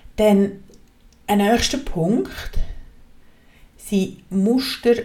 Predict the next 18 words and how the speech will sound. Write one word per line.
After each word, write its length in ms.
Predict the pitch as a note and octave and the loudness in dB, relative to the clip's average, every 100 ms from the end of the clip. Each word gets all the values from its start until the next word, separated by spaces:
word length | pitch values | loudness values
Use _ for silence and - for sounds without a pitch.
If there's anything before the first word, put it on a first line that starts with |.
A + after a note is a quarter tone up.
| - | -4
Prägungen, 760 | F3+ F3+ F3 F#3+ G3+ G3 F#3 F#3+ | 0 2 2 0 0 2 2 2
Glaubenssätze, 880 | F3 D#3+ E3+ F#3 E3 E3+ D#3+ - - | 2 0 0 -6 -6 -4 -6 -6 -6
allerlei 480 | F#3 A3+ G#3+ F#3+ F#3 | -2 0 2 2 2
Sachen, 420 | F#3 F3 - E3+ | 0 -2 -4 -6
die 60 | E3+ | -6
wir 60 | |
uns 100 | E3 | -8
aus 140 | D#3 - | -8 -10
der 100 | G3 | -2
Kindheit 520 | G3+ A#3+ B3+ B3 - | 0 2 0 -2 0
mitgebracht 600 | B3+ C4 C4 C4+ - - | -2 0 -4 -4 -6 -6
haben. 340 | C#3+ G3+ C4+ - - - - - - - - | -4 -2 -4 -10 -20 -20 -20 -20 -20 -20 -6
Weil, 300 | F#3+ G3+ G3 - - - - | 2 2 2 -6 -20 -20 -10
wie 160 | - A#3+ | -2 2
wir 100 | B3 | 2
im 160 | G#3+ - | 0 0
ersten 400 | A3+ A#3+ - G3+ | 0 0 -2 -4
Punkt 380 | A#3 A3+ - | 0 0 -2